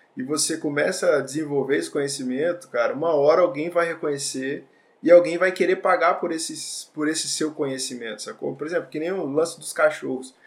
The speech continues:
"Ah, pô, não preciso de conhecimento." Não, você precisa de conhecimento. Por quê?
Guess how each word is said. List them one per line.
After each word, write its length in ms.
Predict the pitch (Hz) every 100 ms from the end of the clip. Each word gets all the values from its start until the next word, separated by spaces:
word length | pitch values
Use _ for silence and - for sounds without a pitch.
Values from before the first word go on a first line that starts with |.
| - -
"Ah, 220 | 170 180
pô, 200 | - 143
não 120 | 143
preciso 320 | 143 170 170 170
de 80 |
conhecimento." 480 | - 165 156 120 123 160
Não, 260 | 208 151
você 120 | -
precisa 520 | - - 226 294 254 247
de 100 | -
conhecimento. 560 | 156 143 139 123 107
Por 160 | - 170
quê? 280 | 170 131